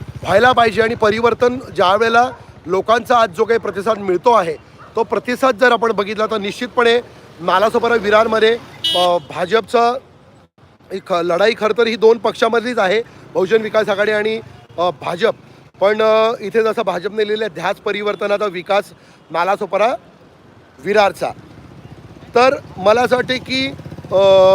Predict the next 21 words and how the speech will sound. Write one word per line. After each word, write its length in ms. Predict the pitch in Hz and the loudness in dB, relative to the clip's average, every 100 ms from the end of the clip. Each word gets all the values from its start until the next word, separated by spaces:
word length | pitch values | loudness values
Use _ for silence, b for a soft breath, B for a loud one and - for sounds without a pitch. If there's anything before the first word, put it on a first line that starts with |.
| 190 - - - - | 2 -10 -18 -20 -14
लोकसभेला 540 | 185 208 208 254 247 247 | -2 -2 2 2 2 0
पण 180 | 247 233 | 0 -2
असंच 320 | 214 254 - | 0 -2 -2
त्यांनी 340 | 233 226 240 247 B B B - | -4 -4 -10 -12 B B B -2
सगळे, 340 | 220 208 226 233 | -2 2 2 4
अ, 460 | 220 208 196 190 | 4 4 4 2
बोर्ड 340 | 175 180 226 226 | 0 2 2 2
लावले 280 | 214 214 | -2 0
होते, 360 | 220 208 214 214 214 b b - | -2 -2 -4 -4 -6 b b -6
अ, 240 | 175 190 175 | 0 0 -2
म-, 400 | 165 165 175 175 185 | -12 -6 -4 -4 -4
आवाहन 340 | 165 180 208 226 | -6 -4 -4 -4
केलं, 200 | 214 214 | -4 -2
पण 140 | 220 | -2
लोकांनी 400 | 208 196 220 226 | -4 -4 -4 -6
जिकडे 220 | 202 214 | -10 -10
मतदान 380 | 208 202 208 220 | -8 -6 -4 -4
करायचं 240 | 208 214 208 | -4 -6 -6
तिकडे 220 | 202 208 | -8 -6
मतदान 360 | 190 196 214 | -6 -6 -6
केलं. 340 | 214 196 202 | -6 -4 -4